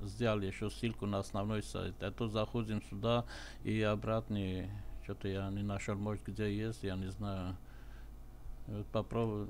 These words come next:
Вот я думал, отсюда можно, но не получается. Опять в форуме. Ну так, так, вот, э, о чём я хотел вам сказать. Э,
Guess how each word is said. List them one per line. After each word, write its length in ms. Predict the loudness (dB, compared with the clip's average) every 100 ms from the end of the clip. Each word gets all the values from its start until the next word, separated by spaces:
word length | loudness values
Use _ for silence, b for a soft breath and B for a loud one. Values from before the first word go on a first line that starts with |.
| -4
Вот 180 | -2 0
я 80 | 0
думал, 360 | 2 2 2
отсюда 360 | 2 0 0 2
можно, 500 | 2 2 0 0 -2 -2
но 260 | -2 -2 -2
не 100 | -4
получается. 760 | -4 -4 -4 -4 -2 -2 -2 -4
Опять 340 | 0 -2 -2
в 100 | -4 -6
форуме. 520 | -4 -2 0 -2 -2 B B B B B B -12 -6
Ну 140 | -4
так, 280 | 0 4 2 2 B B B B B B -12 -4
так, 160 | -2 -2 -8 -12 -12 -12 -12 -12 -14 -12 -8
вот, 200 | -6 -6 -4
э, 300 | -2 -2 0
о 80 | -2 0
чём 140 | 2
я 80 | 2
хотел 480 | 2 2 2 4 2 0 B B B
вам 160 | 2 2
сказать. 680 | 0 0 2 4 4 4 0
Э, 320 | 2 2